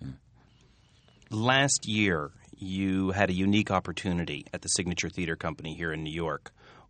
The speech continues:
Speaker 2: which, for those who aren't familiar with it, is a company that each year focuses on the work of a single playwright. And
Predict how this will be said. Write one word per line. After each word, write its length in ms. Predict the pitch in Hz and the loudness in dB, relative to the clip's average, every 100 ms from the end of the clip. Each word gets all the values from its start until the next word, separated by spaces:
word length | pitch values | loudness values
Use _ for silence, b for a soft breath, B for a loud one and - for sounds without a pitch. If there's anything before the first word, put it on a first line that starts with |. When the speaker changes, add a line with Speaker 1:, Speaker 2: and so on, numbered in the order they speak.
| - | -8
Speaker 2:
which, 720 | 85 82 85 80 - - - _ | -4 0 0 0 -2 -2 -6 _
for 180 | - - | -8 -2
those 240 | 90 90 87 | 2 2 0
who 100 | 87 | -2
aren't 140 | 85 | -4
familiar 400 | - 92 107 104 | 0 4 6 6
with 160 | 98 87 | 4 0
it, 100 | 87 | 0
is 140 | 82 | -2
a 40 | |
company 580 | 90 - 117 110 98 90 - - | -4 -2 0 2 0 0 -6 -2
that 180 | 90 85 | -2 0
each 340 | 117 156 - 113 | 0 0 0 -2
year 540 | 101 98 90 80 76 b b b | 0 2 2 0 -2 b b b
focuses 680 | - - 113 120 113 101 98 - | 0 6 6 6 2 2 0 0
on 160 | 95 | 0
the 60 | 90 | 0
work 480 | 87 92 95 90 - | 0 2 2 0 -4
of 100 | 98 | -6
a 100 | 85 87 | -4 0
single 540 | - 123 117 113 110 - | 2 2 0 -2 -4 -12
playwright. 640 | - - 95 78 69 - - _ b b b b b b _ | -8 0 0 0 -10 -16 -20 _ b b b b b b _
And 500 | 104 101 95 95 92 | 0 4 4 4 0